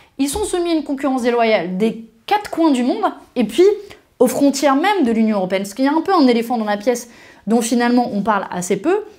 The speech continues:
qui est la question des importations ukrainiennes. Il est évident que, euh, l'Ukraine est en guerre, donc il faut aider financièrement l'Ukraine. Mais ouvrir, comme on l'a fait, euh, nos frontières à des importations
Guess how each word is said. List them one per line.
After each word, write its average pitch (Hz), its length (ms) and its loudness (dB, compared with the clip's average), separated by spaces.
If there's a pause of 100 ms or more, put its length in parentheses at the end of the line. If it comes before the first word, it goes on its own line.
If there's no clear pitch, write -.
(140)
qui - 80 0
est - 20 4
la 240 100 2
question 269 280 -2
des 269 160 0
importations 240 580 -4
ukrainiennes. 226 640 -2 (540)
Il 220 100 4
est 269 80 6
évident 320 340 6
que, 247 360 2 (260)
euh, - 160 -2
l'Ukraine 269 340 2
est 269 140 2
en 233 80 0
guerre, 220 400 0
donc 180 140 -8 (160)
il 226 80 -2
faut 330 180 2
aider 262 300 2
financièrement 285 760 -2
l'Ukraine. 190 480 -6 (460)
Mais 247 300 2 (200)
ouvrir, 294 540 2
comme 320 180 4
on 330 160 4
l'a 262 200 4
fait, 240 340 -6 (560)
euh, 202 480 0
nos 226 220 0
frontières 277 600 -2
à 185 80 0
des 185 320 -2
importations 277 840 0